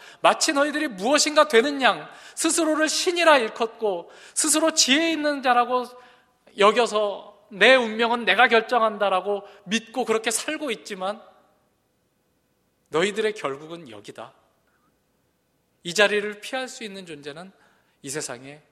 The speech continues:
자기 힘으로 이 자리를 피할 수 있는 존재는 없다." 이 자리에 정직하게 서야 그 다음을 바라볼 수 있는 것이죠. 우리가 가지고 있는 것,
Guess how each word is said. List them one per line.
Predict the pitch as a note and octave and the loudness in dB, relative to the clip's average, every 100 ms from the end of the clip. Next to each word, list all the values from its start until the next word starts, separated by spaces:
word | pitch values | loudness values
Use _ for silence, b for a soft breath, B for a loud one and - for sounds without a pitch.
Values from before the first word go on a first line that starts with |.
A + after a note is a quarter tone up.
| _ _ - | _ _ -8
자기 | D#3+ E3 A#3 | -4 -2 -2
힘으로 | B3+ B3 A#3+ | -4 -6 -6
이 | G#3 F#3 | -8 -6
자리를 | F#3+ F#3 F#3 | -6 -6 -14
피할 | - G3+ F#3+ | -14 -14 -14
수 | F3 | -16
있는 | D#3 D3+ | -20 -20
존재는 | C3 C#3 D3 E3+ b b b | -20 -20 -20 -20 b b b
없다." | - A2+ - - C#3 - - _ _ _ _ _ _ _ _ _ _ _ _ _ _ _ _ _ _ _ _ _ _ | -14 -14 -12 -8 -8 -8 -20 _ _ _ _ _ _ _ _ _ _ _ _ _ _ _ _ _ _ _ _ _ _
이 | F#3+ | -4
자리에 | G3 F3+ D#3+ F#3 G#3 - b b b | -2 -2 -4 -8 -12 -20 b b b
정직하게 | - C3+ C#3 D3+ C3 B2 C#3 D3+ _ b b b b b b b - | -14 -12 -12 -12 -12 -10 -12 -12 _ b b b b b b b -14
서야 | - - A3 C3+ A#2 - b b - | -10 -6 -4 -4 -8 -20 b b -8
그 | B3+ B3+ | -4 -4
다음을 | B3 D3 C#3+ A#2+ A2+ - _ _ _ - A3 A3+ | -4 -2 -2 -6 -14 -20 _ _ _ -8 -6 -6
바라볼 | - C#3+ D3+ D3+ | -6 -4 -2 -4
수 | D3 F#3+ G3 B B B | -6 -10 -12 B B B
있는 | D#3 D#3 F3 D#3 | -10 -8 -8 -10
것이죠. | B2+ - - B2 _ _ _ _ _ _ _ _ _ _ _ _ b b b b b | -12 -14 -18 -20 _ _ _ _ _ _ _ _ _ _ _ _ b b b b b
우리가 | F3 A3+ C4 C4+ | -4 -2 2 0
가지고 | - F3 G#3+ A#3+ B3 | 0 -4 -4 -4 -6
있는 | G#3 F#3+ | -6 -10
것, | E3+ | -10